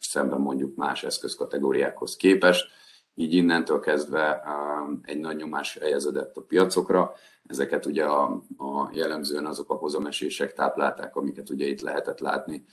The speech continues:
ám, regionális, illetve európai és globális szinteken is. Érdekességképpen ugye azért itt megjelentek olyan típusú befektetők, akik a szektorban soha nem voltak korábban aktívak. Ezeket hívjuk mi ugye egzotikus tőkének, a, akik, ö, akik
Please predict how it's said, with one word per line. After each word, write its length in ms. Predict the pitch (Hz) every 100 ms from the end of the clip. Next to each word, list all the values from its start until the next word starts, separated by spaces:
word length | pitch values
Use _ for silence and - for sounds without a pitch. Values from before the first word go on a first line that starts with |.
| - _ -
ám, 380 | 69 71 69 67
regionális, 760 | 85 85 82 78 73 69 -
illetve 360 | 69 67 - 71
európai 520 | 76 85 78 - 71
és 160 | 65 67
globális 400 | 76 90 90 92
szinteken 480 | 92 90 90 90
is. 240 | 92 92 - _ - _ -
Érdekességképpen 1000 | 80 80 80 78 - 73 - 76 82 78
ugye 220 | 71 73
azért 260 | 73 73
itt 140 | 73 71
megjelentek 760 | 80 73 71 71 69 69 - _ _ -
olyan 240 | 78 76
típusú 340 | 67 - -
befektetők, 640 | 71 - 76 - - 67 71
akik 260 | - 71
a 40 | 67
szektorban 560 | 71 69 71 - 67
soha 260 | 67 76 82
nem 180 | 82 82
voltak 340 | 78 - -
korábban 380 | 76 73 69 73
aktívak. 580 | 71 - 73 71 71 - _ _
Ezeket 420 | - 60 69 -
hívjuk 340 | - 71 67 67
mi 100 | 69
ugye 300 | 65 67 -
egzotikus 600 | 71 71 71 - - -
tőkének, 540 | 71 65 73 69 67
a, 260 | 73 71 -
akik, 360 | - - 65 -
ö, 380 | 69 67 67 67 -
akik 420 | - - 67 -